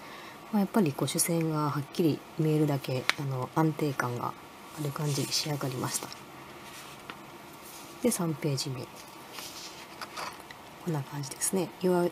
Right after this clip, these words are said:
弱々しかったところが、あの、よりはっきりと、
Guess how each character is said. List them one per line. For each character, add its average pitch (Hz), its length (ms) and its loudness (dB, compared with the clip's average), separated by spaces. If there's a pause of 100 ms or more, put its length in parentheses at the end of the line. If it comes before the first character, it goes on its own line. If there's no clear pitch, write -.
弱 175 240 6
々 175 260 6
し - 100 2
か 139 120 0
っ - 20 -4
た - 160 -2
と 156 140 -4
こ 151 160 -2
ろ 143 120 0
が、 196 280 8 (120)
あ 147 40 -2
の、 131 180 2
よ 135 100 0
り 143 120 2
は 143 100 -2
っ 139 80 -6
き - 120 0
り 143 100 4
と、 123 180 -2